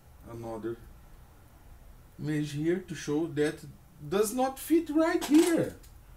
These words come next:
Like horns, but not that, just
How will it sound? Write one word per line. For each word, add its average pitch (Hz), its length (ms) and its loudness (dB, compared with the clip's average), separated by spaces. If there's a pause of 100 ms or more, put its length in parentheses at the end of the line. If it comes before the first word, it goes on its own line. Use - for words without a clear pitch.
(1200)
Like 139 400 2
horns, 190 840 6 (540)
but 220 460 4
not 240 460 4
that, 370 320 2 (420)
just 254 380 2